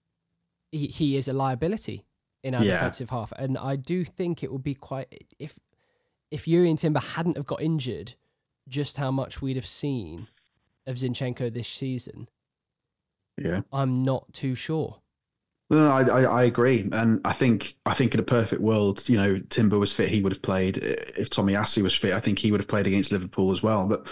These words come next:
Speaker 2: but the Liverpool game was the really obvious one for me, where it's like, okay, you've got Mo Salah, and it's really, really hard pressed for any left back in world football to be able to effectively manage Mo Salah.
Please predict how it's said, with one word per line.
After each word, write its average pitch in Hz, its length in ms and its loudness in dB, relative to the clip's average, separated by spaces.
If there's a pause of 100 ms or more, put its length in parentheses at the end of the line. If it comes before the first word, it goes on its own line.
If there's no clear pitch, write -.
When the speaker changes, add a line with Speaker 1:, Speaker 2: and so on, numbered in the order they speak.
(160)
Speaker 2:
but 113 80 0
the 123 60 6
Liverpool 131 260 6
game 104 160 4
was 98 140 2
the 110 40 2
really 104 220 4
obvious 98 300 2
one 92 100 2
for - 160 -2
me, 92 100 2
where 95 180 2
it's - 120 -2
like, 104 220 2
okay, - 340 -4 (300)
you've 107 120 0
got 113 140 4
Mo 104 140 4
Salah, 90 480 0
and 90 340 0 (760)
it's 127 300 2
really, 120 580 6
really 117 280 6
hard 104 260 0
pressed - 300 -2
for - 80 0
any 104 220 2
left 98 200 0
back 92 180 -4
in 85 100 0
world 85 200 2
football 90 360 -2
to - 100 -8
be 98 100 2
able 90 120 0
to 90 120 -2
effectively 90 600 -2
manage 87 400 0
Mo 87 160 4
Salah. 87 480 0